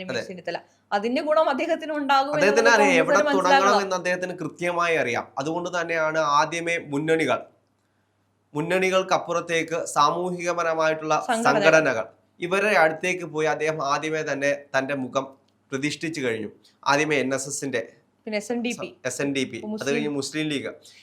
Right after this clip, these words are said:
Speaker 2: എല്ലാ മതസംഘടനയും കൃത്യമായി അദ്ദേഹം കൈകാര്യം ചെയ്യുന്നുണ്ട്. ഇനി അദ്ദേഹം അടുത്തത് പോകുന്നത്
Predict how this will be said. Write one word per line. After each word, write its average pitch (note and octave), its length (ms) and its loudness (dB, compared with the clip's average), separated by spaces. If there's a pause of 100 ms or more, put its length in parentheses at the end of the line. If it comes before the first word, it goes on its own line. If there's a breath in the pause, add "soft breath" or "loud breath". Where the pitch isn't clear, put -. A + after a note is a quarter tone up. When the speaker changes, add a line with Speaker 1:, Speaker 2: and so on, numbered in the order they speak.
(220 loud breath)
Speaker 2:
എല്ലാ E3 280 4 (100)
മതസംഘടനയും F3 760 0
കൃത്യമായി D3+ 480 -2
അദ്ദേഹം C#3+ 300 0
കൈകാര്യം C3+ 520 0
ചെയ്യുന്നുണ്ട്. A#2 500 -10 (480)
ഇനി G#3 120 2
അദ്ദേഹം G3 420 4 (200)
അടുത്തത് D#3 420 2 (800)
പോകുന്നത് C#3 460 0